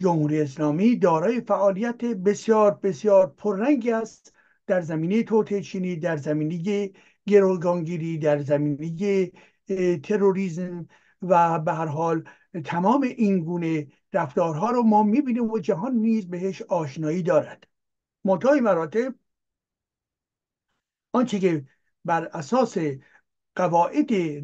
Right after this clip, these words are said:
رسمی وقتی که ما می‌گوییم سیاست خارجی یا پلیتیک اکستریور به معنای فرانسویش، به این اصل برمیگرده که یک کشور باید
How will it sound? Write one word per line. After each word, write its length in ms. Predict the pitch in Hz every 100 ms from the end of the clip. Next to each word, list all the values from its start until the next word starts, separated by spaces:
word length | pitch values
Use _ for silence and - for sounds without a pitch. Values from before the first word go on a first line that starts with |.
| 170
رسمی 480 | 170 - 214 302
وقتی 360 | 185 165 - 190
که 80 | 170
ما 140 | 170
می‌گوییم 380 | 170 165 170 170
سیاست 480 | 147 175 170 170 147
خارجی 540 | - 160 156 135 226 262
یا 240 | 190 180
پلیتیک 640 | 185 - 185 175 - 285 -
اکستریور 800 | 208 143 185 156 156 170 254 294 _ _ _ -
به 120 | 165
معنای 720 | 160 151 147 160 160 165 156
فرانسویش، 920 | 147 - 160 156 156 151 302 311 - _ _ _ _ _ -
به 60 | 156
این 260 | 185 - -
اصل 380 | 185 165 131 165
برمیگرده 1000 | 160 165 160 151 151 139 151 147 135 135
که 180 | -
یک 320 | 208 190 311 311
کشور 720 | 220 - 214 220 - 254 285 - _ _ _
باید 500 | 180 196 202 247 202